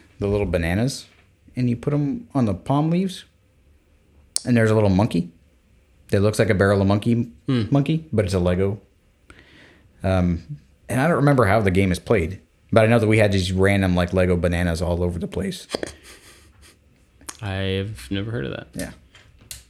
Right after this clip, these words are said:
Speaker 1: It's relatively new.
Speaker 2: We bought one of the Lego board games for a friend of mine's kid. We were supposed to go to his birthday party,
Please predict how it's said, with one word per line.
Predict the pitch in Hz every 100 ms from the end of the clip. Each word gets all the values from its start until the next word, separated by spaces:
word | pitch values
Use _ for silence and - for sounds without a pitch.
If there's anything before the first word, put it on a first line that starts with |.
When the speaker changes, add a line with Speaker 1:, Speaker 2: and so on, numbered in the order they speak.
| _ -
Speaker 1:
It's | - - -
relatively | 78 58 - - -
new. | 78 80 - _ _ - - - - - - - -
Speaker 2:
We | 139
bought | 170 135 113 110 - - - - -
one | 123
of | 117
the | 107
Lego | 104 107 107
board | 101 101 98
games | 117 117 127 - - - - -
for | - - 110 107 104 98 - _
a | 101 95 95
friend | 90 113
of | 110
mine's | 98 92 90 -
kid. | - 101 98 92 95 _ _ _ _ _
We | 110
were | 104
supposed | - 135
to |
go | 147
to |
his | 139
birthday | 123 107 98 98
party, | 90 82 85